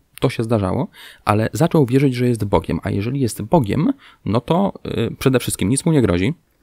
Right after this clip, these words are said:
a po drugie jest godzien, wart wszystkiego. No i to potwierdził między innymi na pewnym ślubie, na którym był gościem. No fajnie było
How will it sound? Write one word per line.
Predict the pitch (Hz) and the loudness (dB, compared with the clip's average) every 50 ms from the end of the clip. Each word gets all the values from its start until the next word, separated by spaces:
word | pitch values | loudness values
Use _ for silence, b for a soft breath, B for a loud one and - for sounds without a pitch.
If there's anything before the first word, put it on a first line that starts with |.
| _ _ _ _ _ _ _ _ _ _ _ _ _ _ _ _ _ _ - _ _ - | _ _ _ _ _ _ _ _ _ _ _ _ _ _ _ _ _ _ -20 _ _ -4
a | 98 95 | -4 0
po | - - | 0 0
drugie | 98 117 131 117 92 95 123 170 B B B B B B B | 0 2 0 0 0 0 -2 -4 B B B B B B B
jest | 139 - - - - - b b b b b b b b _ _ _ _ _ _ _ _ - | 0 0 0 0 -2 -14 b b b b b b b b _ _ _ _ _ _ _ _ -10
godzien, | - 98 - 120 135 123 120 131 131 131 - | -6 2 6 8 8 8 8 6 4 2 -2
wart | - 95 90 98 107 - - - _ _ | -4 -2 0 0 0 0 -4 -12 _ _
wszystkiego. | - - 165 - - - - - - - - - - - _ _ - | -10 -8 -8 -8 -10 -10 -10 -10 -10 -10 -12 -18 -18 -18 _ _ -4
No | 403 403 | 0 0
i | 370 - _ - - - - - - - B B B B B B - | 0 0 _ -10 -10 -10 -10 -12 -14 -20 B B B B B B -4
to | - 143 | -4 -2
potwierdził | - 107 - - 120 117 113 110 104 95 95 - - | -2 -2 0 2 0 2 2 2 -2 -2 -2 -2 -4
między | 98 92 95 92 95 | -2 -2 -2 -2 -2
innymi | 90 92 95 98 101 98 | -2 -2 -4 -4 -4 -4
na | 92 87 | -4 -4
pewnym | - - 87 87 92 90 90 - | -4 -6 -6 -6 -4 -6 -6 -6
ślubie, | - - - - 78 90 - 120 - - _ _ - - _ _ _ - _ - - - - - - - - | -8 -12 -8 -8 -8 -6 -6 -6 -6 -8 _ _ -20 -20 _ _ _ -20 _ -16 -16 -14 -10 -10 -10 -8 -4
na | 95 90 | -4 -4
którym | - - - 92 87 85 87 87 87 90 90 | -4 -4 -4 -4 -4 -4 -6 -8 -8 -8 -4
był | 80 80 - - | -4 -4 -6 -6
gościem. | 85 85 - - - - - 135 | -8 -8 -8 -8 -6 -6 -6 -4
No | 135 123 | -4 -4
fajnie | - - 95 98 98 90 | -2 0 0 0 0 -2
było | 90 90 82 87 | -2 -2 -2 -2